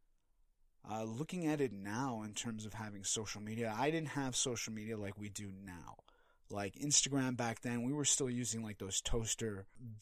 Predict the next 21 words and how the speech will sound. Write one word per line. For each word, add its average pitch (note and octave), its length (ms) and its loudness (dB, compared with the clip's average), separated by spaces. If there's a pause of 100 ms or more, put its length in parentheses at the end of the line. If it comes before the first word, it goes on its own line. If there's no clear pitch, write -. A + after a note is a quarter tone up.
(120)
what C3+ 200 4
was A#2+ 160 6
it, G#2+ 100 -4
Valencia A#2+ 960 2 (240)
filters D3 560 2
on D3 180 2
shit. D#3+ 420 2 (160)
Like, B2+ 280 6
we D#3+ 160 4
didn't E3+ 220 6
have, C#3 380 2
you A#2+ 80 0
know, G#2+ 220 -2
the G2+ 300 -8
ads C3 440 2
being B2 280 -2
bombarded. A#2 640 2
There G2+ 100 -4
were G2 180 -8
no F#2+ 140 -10
stories C#3 1080 6